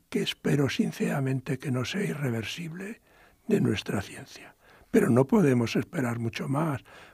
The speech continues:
porque ya estamos perdiendo una generación.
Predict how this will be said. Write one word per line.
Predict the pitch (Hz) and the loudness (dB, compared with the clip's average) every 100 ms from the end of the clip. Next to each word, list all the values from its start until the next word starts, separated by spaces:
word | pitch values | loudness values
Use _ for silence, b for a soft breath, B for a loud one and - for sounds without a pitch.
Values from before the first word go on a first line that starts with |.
| B - | B 0
porque | 247 - 127 | 0 4 4
ya | 131 | 4
estamos | - 214 185 - | 2 -2 -2 -2
perdiendo | 220 165 147 117 123 | -4 0 0 2 0
una | 117 | -2
generación. | - - 117 101 - 156 113 | -4 -4 -4 -6 -8 -8 -8